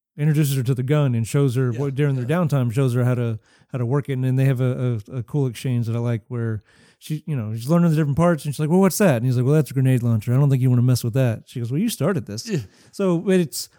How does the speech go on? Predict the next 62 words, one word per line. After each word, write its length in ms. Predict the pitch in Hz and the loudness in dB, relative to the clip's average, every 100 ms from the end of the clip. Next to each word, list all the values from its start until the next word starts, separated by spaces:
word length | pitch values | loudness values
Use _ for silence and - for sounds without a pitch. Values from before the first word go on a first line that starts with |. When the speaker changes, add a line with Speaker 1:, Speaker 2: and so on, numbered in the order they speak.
| _ - | _ -4
Speaker 1:
I 120 | 185 | 0
think 160 | 180 - | 2 4
he's 220 | 196 156 | 2 2
her 100 | 165 | 2
B 160 | 160 | 2
story. 320 | 175 196 196 202 | 0 2 2 2
And 100 | 180 - | -2 -8
Speaker 2:
Okay. 280 | 151 147 | -6 -4
Speaker 1:
if 100 | 139 | -4
anything, 520 | 156 165 151 147 135 113 | -2 0 0 0 -2 -4
uh, 480 | 139 123 _ _ - | -10 -14 _ _ -14
I 60 | 143 | -10
would 160 | 131 | -6
say 180 | - 139 | -2 -2
the 200 | 117 135 | -2 -6
B 140 | 127 139 | -4 -4
story 560 | 151 143 135 123 110 _ _ _ - | -4 -2 -2 -4 -6 _ _ _ -8
beat 240 | 135 170 160 | -2 -2 -2
is 180 | 143 117 | -6 0
weak, 300 | 190 - - _ _ - | 0 -2 -10 _ _ -4
right? 240 | 165 170 | -2 -2
I 40 | 165 | -4
mean, 140 | 151 | -4
Speaker 2:
Yeah, 80 | 147 | -4
Speaker 1:
as 120 | 156 - | -6 -4
far 160 | 180 | -2
as 40 | 160 | -2
Speaker 2:
I 60 | |
didn't 100 | 196 185 | -2 -2
Speaker 1:
what's 80 | |
the 40 | 175 | -2
Speaker 2:
have 100 | - | -2
Speaker 1:
theme 100 | 202 | 0
Speaker 2:
one. 100 | 190 | 0
Speaker 1:
of 60 | |
this 120 | 180 185 | 0 0
movie? 320 | 175 165 165 | 0 2 2
Does 160 | 151 | 0
he 80 | 131 | -4
carry 240 | 123 185 175 | -6 -4 -4
the 140 | 160 | -6
theme? 260 | 170 165 160 | -8 -6 -6
I, 300 | 156 113 120 | -8 -14 -14
I 20 | |
don't 140 | 147 | -10
know, 140 | 143 127 | -8 -6
but 200 | 123 123 _ _ _ | -8 -10 _ _ _
he 140 | 185 | -6
serves 420 | - 202 208 180 | -2 0 0 -2
to 120 | - 170 | -4 -4
me, 420 | 185 185 165 131 _ _ _ _ _ - | 0 0 0 -2 _ _ _ _ _ -14
seems 300 | - 175 165 | -6 -2 0
like 140 | 185 | 0
the 80 | 170 | 0
B 160 | 180 | 0
story, 300 | 180 190 185 | 0 2 4
even 120 | 156 151 | 4 4
though 120 | 147 | 2
it 80 | 147 | 2
is 80 | |
kinda 200 | - 160 | -2 0
weak, 340 | 151 151 143 | 2 2 0